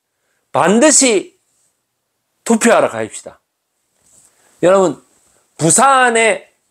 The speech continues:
그 후보들이 하듯이 저도 투표하는 큰절을 여러분께 올리겠습니다. 여러분 제가 지금 뇌졸중으로 인해서 몸이 그 정상이 아닙니다.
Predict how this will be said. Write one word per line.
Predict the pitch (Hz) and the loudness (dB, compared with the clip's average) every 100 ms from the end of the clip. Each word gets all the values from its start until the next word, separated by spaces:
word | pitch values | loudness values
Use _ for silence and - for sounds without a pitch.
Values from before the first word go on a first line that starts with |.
| _ _ | _ _
그 | 175 160 | -2 -2
후보들이 | - 254 240 202 156 147 131 | -2 -2 0 2 2 0 -4
하듯이 | 113 - 165 160 - 113 113 _ _ _ - | -6 -6 -2 -2 -4 -8 -10 _ _ _ 0
저도 | 214 240 220 156 - - | 2 4 2 2 -2 -10
투표하는 | 226 - 185 156 143 151 156 _ | -10 -4 0 0 -2 -8 -12 _
큰절을 | - 269 254 247 185 127 | -6 -2 2 2 0 -2
여러분께 | 131 123 110 98 | -2 -2 -6 -10
올리겠습니다. | 98 135 113 87 - 82 76 _ _ _ _ _ _ _ _ _ _ - | -8 -8 -10 -16 -20 -20 -20 _ _ _ _ _ _ _ _ _ _ -2
여러분 | 139 135 | 0 0
제가 | - 127 156 185 - - _ _ _ _ _ _ | 0 0 2 0 -2 -10 _ _ _ _ _ _
지금 | - 160 143 - _ | -8 -4 -6 -8 _
뇌졸중으로 | 113 107 113 196 202 214 170 120 | -2 0 2 0 2 0 0 -2
인해서 | 101 101 110 113 104 _ _ - | -4 -6 -2 -2 -2 _ _ -2
몸이 | 139 185 208 156 98 87 _ _ _ _ _ _ _ _ _ _ | 0 2 2 0 -4 -14 _ _ _ _ _ _ _ _ _ _
그 | 117 113 104 | 0 2 2
정상이 | 117 117 190 233 226 | 0 0 0 0 0
아닙니다. | 143 113 123 113 82 | -2 -6 -6 -4 -4